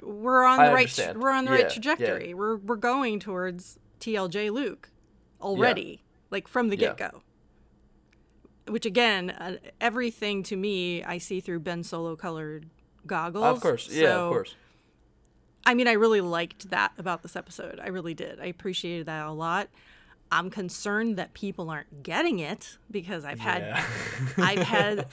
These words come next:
Speaker 1: several people say, "Oh no, he's matured. Look, he's giving Grogu a choice. Isn't that great? Isn't that nice? He's giving a toddler the opportunity to make a life choice."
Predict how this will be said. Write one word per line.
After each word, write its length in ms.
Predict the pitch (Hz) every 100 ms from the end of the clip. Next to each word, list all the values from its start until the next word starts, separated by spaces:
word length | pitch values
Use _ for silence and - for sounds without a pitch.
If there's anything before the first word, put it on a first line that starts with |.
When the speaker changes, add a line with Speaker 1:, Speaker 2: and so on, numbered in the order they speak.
| - - -
Speaker 1:
several 1000 | - - - 196 190 202 262 269 285 247 _ _ _ _ _ _ _ _ _ _ _ _
people 440 | - 294 311 175 180
say, 520 | - 196 180 175 180 - - - - - -
"Oh 320 | 349 339 277
no, 720 | 254 311 339 330 254 185 170 - _ _ _
he's 400 | - - 339 320
matured. 840 | 220 226 - - 269 349 349 180 160 - _
Look, 420 | - 294 359 330 - _
he's 220 | - 330
giving 320 | - 254 220 196
Grogu 460 | - 277 320 269
a 40 | 208
choice. 300 | 285 240 226
Isn't 200 | 233 240
that 240 | 240 -
great? 360 | 175 180 240 302
Isn't 180 | 349 392
that 120 | 240
nice? 460 | 196 185 185 196 -
He's 140 | 262
giving 300 | - 262 247
a 120 | 190
toddler 920 | 165 - 233 220 226 170 165 156 156 151 _ _ _ _ _ -
the 160 | 214
opportunity 560 | 214 214 202 254 233 196
to 80 | 190
make 200 | 190 180
a 60 |
life 400 | 175 175 196 208
choice." 640 | - - 202 104 - - -